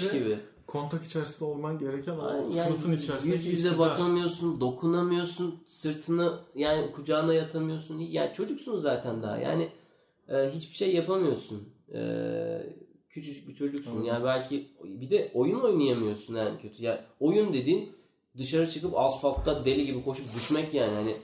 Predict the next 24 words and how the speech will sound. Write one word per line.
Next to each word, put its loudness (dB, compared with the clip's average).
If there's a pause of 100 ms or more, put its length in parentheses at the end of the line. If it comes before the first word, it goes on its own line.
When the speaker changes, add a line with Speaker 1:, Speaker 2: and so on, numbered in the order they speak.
(100)
Speaker 2:
niye 0
ben 2
sınıfta 0
yani 0
şu -4
halının 0
üzerinde -6 (120)
Speaker 1:
Abi, -6
Speaker 2:
güzel 0
oyunlar 4
oynuyorum? 0
Speaker 1:
çünkü -4
o -2
zaman -2
yaratıcı -4
bir -4
insan -4
olursun, -10
farklı -10
düşünen -10
bir -10
insan -10
olursun. -2
Speaker 2:
Eleştirirsin. -2